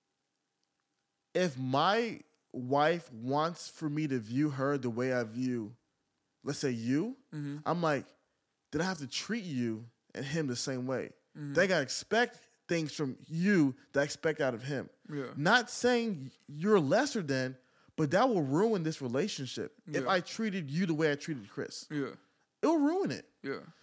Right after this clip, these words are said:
Speaker 1: And so, to me, I just think that we have to have an honest conversation about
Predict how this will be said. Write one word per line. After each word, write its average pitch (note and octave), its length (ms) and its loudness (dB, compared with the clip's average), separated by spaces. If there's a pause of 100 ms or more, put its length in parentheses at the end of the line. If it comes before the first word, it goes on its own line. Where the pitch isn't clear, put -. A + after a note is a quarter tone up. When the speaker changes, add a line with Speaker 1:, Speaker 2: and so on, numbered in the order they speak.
(240)
Speaker 1:
And D#3 180 -4
so, F#3 420 0 (400)
to G3+ 80 -4
me, G#3 520 -6 (420)
I F#3 100 -4
just G3 300 -6
think G3 280 -6
that C#3+ 340 0 (680)
we D3+ 100 0
have E3 160 2
to G3+ 80 0
have F3 120 -2
an - 100 -2
honest E3 320 0
conversation D3+ 720 -4
about A#2 480 -2